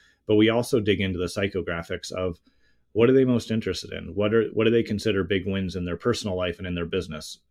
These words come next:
Um, what, you know, how would they want to be introduced? Um, things like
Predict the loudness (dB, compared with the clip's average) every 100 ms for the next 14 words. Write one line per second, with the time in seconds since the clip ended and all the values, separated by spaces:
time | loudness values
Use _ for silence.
0 | -12 -8 -6 -8 -10 _ _ 0 0 0
1 | -14 -6 -4 -2 -4 -4 2 2 4 2
2 | 2 -2 -4 -4 -2 0 0 -2 -14 _
3 | _ _ _ _ -6 -4 -4 -6 -8 _
4 | _ _ _ -4 -2 0 0 -2